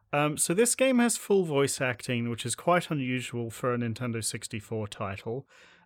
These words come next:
Um, but the, the voice acting is very, very short and snappy. Like, everything the characters say is, like,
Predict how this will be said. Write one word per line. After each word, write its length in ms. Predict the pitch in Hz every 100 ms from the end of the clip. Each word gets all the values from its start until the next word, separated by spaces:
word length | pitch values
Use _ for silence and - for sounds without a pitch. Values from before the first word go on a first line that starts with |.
| -
Um, 360 | 139 135 139 -
but 300 | 147 - -
the, 220 | 180 175
the 100 | 160
voice 380 | 156 214 226 233
acting 400 | 226 - 220 214
is 160 | 147
very, 560 | - 165 165 156 147 139
very 260 | 139 143
short 460 | 131 - 143 131 117
and 120 | 120
snappy. 540 | - - 117 113 113 110
Like, 220 | 110 135
everything 800 | 131 139 - 147 135 127 - -
the 120 | 104
characters 520 | 123 123 120 113 - 113
say 320 | - 110 113
is, 220 | 113 -
like, 320 | 110 107 -